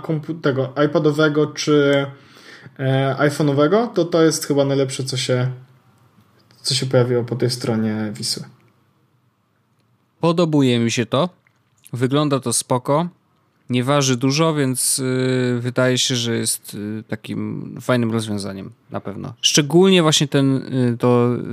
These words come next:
Speaker 2: y, ta synchronizacja po iCloudzie. Muszę przyznać, że to zrobiło na mnie największe wrażenie.
Speaker 1: Bardzo fajnie to działa, no bo ja i, i korzystam z, często z tego, że coś skonfiguruję sobie na komputerze i potem modlę się, żeby to zadziałało też na iPhone'ie, nie?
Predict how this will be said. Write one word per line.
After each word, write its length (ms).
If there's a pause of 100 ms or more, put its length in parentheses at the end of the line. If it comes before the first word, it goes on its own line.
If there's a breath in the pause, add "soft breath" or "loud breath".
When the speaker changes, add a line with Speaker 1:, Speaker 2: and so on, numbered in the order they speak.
(140)
Speaker 2:
y, 40
ta 120
synchronizacja 800
po 140
iCloudzie. 480
Muszę 240
przyznać, 360
że 120
to 380
zrobiło 380
na 100
mnie 160
największe 500
wrażenie. 440 (300 soft breath)
Speaker 1:
Bardzo 300
fajnie 200
to 100
działa, 240
no 100
bo 100
ja 180 (220)
i, 180
i 340 (160)
korzystam 560
z, 120
często 360
z 80
tego, 280
że 140
coś 280
skonfiguruję 580
sobie 180
na 120
komputerze 640 (540 loud breath)
i 40
potem 420
modlę 320
się, 140
żeby 200
to 140
zadziałało 400
też 180
na 160
iPhone'ie, 340
nie? 200